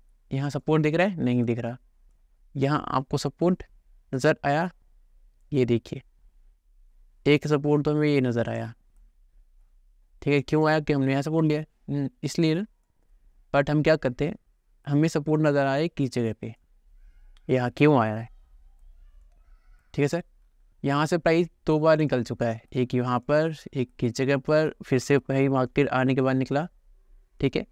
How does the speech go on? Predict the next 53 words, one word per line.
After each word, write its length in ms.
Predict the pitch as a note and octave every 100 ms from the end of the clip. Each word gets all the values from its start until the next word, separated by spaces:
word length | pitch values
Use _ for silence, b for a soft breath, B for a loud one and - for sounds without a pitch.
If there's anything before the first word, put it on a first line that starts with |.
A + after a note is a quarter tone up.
| _ _ _ _ -
तो 80 | D3
यहाँ 340 | C#3 C3 D#3+
एंट्री 260 | D#3+ D3+ D#3+
आपकी 220 | D3 D3
बन 160 | C#3
सकती 280 | C3+ C3 C#3
है, 80 | C3
इस 40 |
जगह 220 | C#3 D3 C#3+
बन 100 | B2+
सकती 240 | B2 C3+
है, 80 | C3+
इस 80 | C#3
जगह 200 | D3 C#3
बन 100 | C3
सकती 340 | B2 - B2+
थी, 160 | C3 B2+ _ -
ठीक 140 | B2+
है। 120 | D#3 C#3+ _ _ _ _ _
यहाँ 240 | C3+ D3 D3+ -
पे 80 | D#3+
क्या 140 | F3+
है, 100 | G3+ _
रेजिस्टेंस 480 | B2 B2 B2 D3+ C#3+
भी 80 | C#3+
लिया 140 | C3+
है 40 | C3
मार्केट 300 | B2+ A#2+ B2+
ने, 60 |
आप 100 | A#2+
देखिए 340 | A#2 A#2 - C3 _ _ _ _ _
दो 140 | - C3
बार, 220 | A#2+ A#2 - _ _ _ - _ _ _ _ -
ठीक 140 | -
है। 140 | E3
मल्टीपल 520 | C3 B2+ C3 C#3 D#3 D3+
टाइम 260 | D#3 E3 -
सपोर्ट 440 | - - - D3+ D3+
भी 100 | D3
मार्केट 240 | C#3 C#3
ने 80 | C#3
कोशिश 360 | C3 - B2+
की 140 | - B2+
थी 140 | B2+
लेने 240 | B2 A#2+ A#2+
की, 100 | B2
सपोर्ट 400 | B2+ - C#3+ C#3
नहीं 160 | C3
ले 120 | C#3+ C3
पाया 260 | A#2+ A2+
इस 160 | A2+ -
जगह 160 | A#2+
पे, 200 | - A#2+